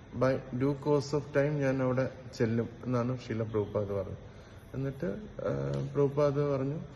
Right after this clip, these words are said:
ആ കുട്ടിയോട് ഡിവോട്ടീസിന്റെ കൂടെ നിൽക്കാനും ഈ കാര്യങ്ങളൊക്കെ മനസ്സിലാക്കാനുമായിട്ട് ചെയ്യാനായിട്ട്. അപ്പൊ അതില് സത്സ്വരൂപ് മഹാരാജ് അതിന്റെ ആ ഒരു ഇതില് പറയുന്നത്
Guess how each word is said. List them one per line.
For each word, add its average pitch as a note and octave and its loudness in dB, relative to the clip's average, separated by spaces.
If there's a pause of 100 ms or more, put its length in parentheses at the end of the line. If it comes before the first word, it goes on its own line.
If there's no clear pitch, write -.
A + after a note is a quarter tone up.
(440)
ആ C3 0
കുട്ടിയോട് C3+ 2
ഡിവോട്ടീസിന്റെ B2+ 4
കൂടെ B2 4
നിൽക്കാനും B2 0 (320)
ഈ B2 -2 (100)
കാര്യങ്ങളൊക്കെ A#2 4
മനസ്സിലാക്കാനുമായിട്ട് A2+ 0 (500)
ചെയ്യാനായിട്ട്. G#2+ -4 (680)
അപ്പൊ C3+ -4
അതില് C3+ 2
സത്സ്വരൂപ് C#3+ 4
മഹാരാജ് C#3+ 4 (600)
അതിന്റെ B2+ 2
ആ B2+ 4
ഒരു C3+ 0
ഇതില് B2+ 0 (120)
പറയുന്നത് B2+ 2